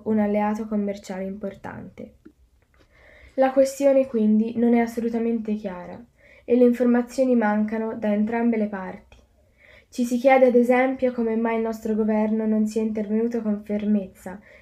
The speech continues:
chiedendo la scarcerazione di Patrick, ma solo con blande mosse e dichiarazioni. È intervenuta anche l'Unione Europea chiedendo il rilascio del ricercatore,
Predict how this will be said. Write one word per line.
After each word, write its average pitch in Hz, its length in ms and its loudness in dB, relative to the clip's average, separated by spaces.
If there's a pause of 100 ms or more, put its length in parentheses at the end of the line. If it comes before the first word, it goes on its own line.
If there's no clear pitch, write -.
chiedendo 240 400 4
la 220 100 0
scarcerazione 214 720 -4
di 208 100 -2
Patrick, 185 600 -12 (360)
ma 233 140 -2
solo 247 280 2
con 220 200 0
blande 220 340 0
mosse 214 420 0
e 214 60 -2
dichiarazioni. 202 920 -12 (1040)
È - 80 -4
intervenuta 262 600 4
anche 247 220 0
l'Unione 233 320 2
Europea 214 640 -4 (100)
chiedendo 233 460 2
il 226 60 8
rilascio 226 380 0
del 220 240 0
ricercatore, 202 840 -10